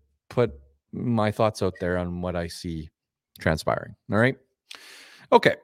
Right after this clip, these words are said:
So in this episode, we've got, um, we got some news. Uh, I know I'm not the source of news, but a couple things that I wanna talk about. Um, I, I've talked to a bunch of farmers lately as well. So I wanna give you some of the, some general themes and comments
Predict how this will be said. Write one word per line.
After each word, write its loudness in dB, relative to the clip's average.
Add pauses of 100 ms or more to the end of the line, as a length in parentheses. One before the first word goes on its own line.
(140)
So 6
in 0
this 4
episode, 4
we've 2
got, 2
um, 4
we -4
got 2
some 2
news. 0 (100)
Uh, 2
I 2
know 2 (160)
I'm 2
not 2
the 2
source -2
of -8
news, 0
but -2
a -4
couple -4
things -4 (440)
that 2
I 6
wanna 2
talk 0
about. 0 (320)
Um, 0 (380)
I, 4
I've -4 (360)
talked -4
to 4
a 4
bunch 0
of 0
farmers 0
lately -2
as -4
well. 2
So -4
I 4
wanna 0
give -4
you -2
some -2
of -2
the, -2
some -4
general 0
themes -4
and -8
comments -2